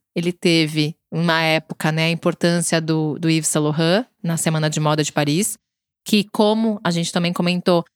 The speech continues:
as marcas em Paris estavam ainda tendo um pouquinho mais de dificuldade de se mover da alta costura pra, pro prêt-à-porter. Mas o senhor Armani já tava muito atento a isso, ele já tava com esse olhar e por isso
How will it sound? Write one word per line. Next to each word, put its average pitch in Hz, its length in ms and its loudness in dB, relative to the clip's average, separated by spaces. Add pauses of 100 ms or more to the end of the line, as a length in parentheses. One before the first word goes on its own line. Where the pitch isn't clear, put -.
(140)
as 165 200 0
marcas 180 800 0
em 170 80 -2
Paris 175 380 0
estavam 202 520 0
ainda 185 340 0
tendo 175 360 0
um 170 80 -2
pouquinho 190 480 0
mais 170 340 2
de 165 80 -4
dificuldade 160 840 0
de 156 100 -10
se - 140 -2
mover 175 480 2
da 202 120 2
alta 175 280 -2
costura 175 500 0
pra, 165 300 -2
pro 175 140 -2
prêt-à-porter. 165 680 -2 (520)
Mas 220 160 2
o 247 40 -2
senhor 233 220 2
Armani 240 320 2
já 247 120 0
tava 262 200 4
muito 269 240 0
atento 262 400 0
a 196 80 2
isso, 170 280 0
ele 170 100 0
já 175 100 0
tava 208 220 2
com 226 180 0
esse 220 220 0
olhar 190 260 2
e 233 80 0
por 220 220 -2
isso 233 420 0